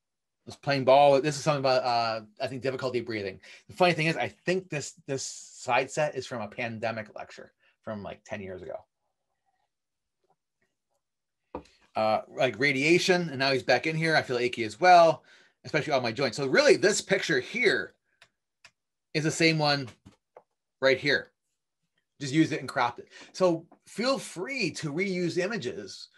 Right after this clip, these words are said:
that, that work for you, 'cause that's a key thing. I love to have the little, like, voice prompts in there.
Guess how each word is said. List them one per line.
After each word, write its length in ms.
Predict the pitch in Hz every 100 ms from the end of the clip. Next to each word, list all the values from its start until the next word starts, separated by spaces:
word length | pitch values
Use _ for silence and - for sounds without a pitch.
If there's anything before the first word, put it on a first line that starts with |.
| _ -
that, 180 | 139 135
that 160 | 143
work 200 | 143 196
for 140 | - 98
you, 140 | - - _ _ _ - _ _ _ - -
'cause 160 | 131 117
that's 280 | 131 147
a 40 | -
key 160 | -
thing. 140 | 135 113
I 80 | 135
love 260 | 156 165
to 100 | 165
have 200 | 147 139
the 40 | 143
little, 180 | 143
like, 220 | 139 123 110
voice 280 | 131 143
prompts 340 | - 139 135 -
in 100 | 135
there. 240 | 139 -